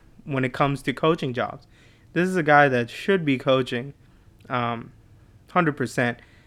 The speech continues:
And I guess his only offer, as it appears to be,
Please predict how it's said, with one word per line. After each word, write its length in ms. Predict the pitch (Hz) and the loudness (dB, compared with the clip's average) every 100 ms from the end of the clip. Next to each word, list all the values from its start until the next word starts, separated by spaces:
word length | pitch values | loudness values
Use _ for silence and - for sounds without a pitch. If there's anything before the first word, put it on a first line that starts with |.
| - - | -18 -6
And 480 | 131 123 120 123 - | -2 -2 -2 -6 -8
I 80 | 135 | -4
guess 280 | 185 180 - | 0 0 0
his 140 | 143 | -2
only 240 | 156 147 | 0 0
offer, 560 | 131 156 - 127 123 117 - - | 2 0 0 -6 -6 -10 -8 -4
as 180 | 131 | -2
it 100 | 131 | 0
appears 420 | 123 - 175 175 - | -4 -2 0 0 -2
to 100 | 127 | -6
be, 240 | 123 | -6